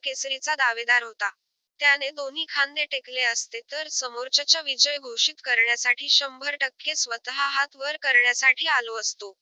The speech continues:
त्याने दोन्ही खांदे टेकले असते तर हा पराभूत झाला असता असे आम्ही मान्य केले असते. "मी जर अपील टाकलं तर अगोदर माझं अपील चेक करणे आणि नंतर निर्णय देणे,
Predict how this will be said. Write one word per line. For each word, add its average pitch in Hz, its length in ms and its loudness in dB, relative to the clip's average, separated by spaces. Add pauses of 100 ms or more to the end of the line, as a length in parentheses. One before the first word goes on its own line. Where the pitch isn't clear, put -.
(760)
त्याने 285 320 2
दोन्ही 294 380 -8
खांदे 285 360 -2
टेकले 247 380 -6
असते 240 380 -2 (100)
तर 285 160 -6
हा 277 200 -2
पराभूत 240 580 0
झाला 240 340 0
असता 285 340 -2
असे 233 320 -2
आम्ही 240 280 -2
मान्य 285 380 -4
केले 262 280 -2
असते. 208 360 -4 (840)
"मी 320 220 -10
जर 240 220 -4
अपील 277 380 -4
टाकलं 269 460 -2
तर 240 140 -2
अगोदर 247 480 -4
माझं 269 320 -2
अपील 214 320 -8
चेक - 320 2
करणे 247 260 6
आणि 285 240 4
नंतर 262 420 -4
निर्णय 240 400 -2
देणे, 226 340 -4